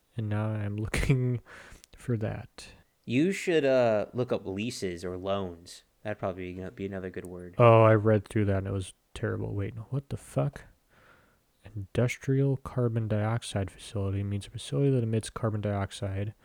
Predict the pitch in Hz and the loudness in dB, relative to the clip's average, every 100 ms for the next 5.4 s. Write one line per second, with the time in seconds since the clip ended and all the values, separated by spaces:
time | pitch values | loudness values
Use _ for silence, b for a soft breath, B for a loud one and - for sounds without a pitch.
0 | b b b b b - 107 95 - 123 | b b b b b -4 -4 -4 -4 4
1 | 120 131 117 107 98 107 104 101 95 - | 6 6 6 2 2 2 2 -2 -4 -2
2 | 110 110 117 113 - 110 98 - 110 - | -2 0 0 -2 0 2 2 0 -6 -6
3 | 107 - 117 120 135 139 127 131 - 139 | -10 -4 2 4 2 0 0 0 0 -4
4 | 135 135 117 110 110 - 117 - - 139 | -2 -2 0 0 0 -4 -8 -8 2 2
5 | 139 147 139 131 | 2 0 -2 -2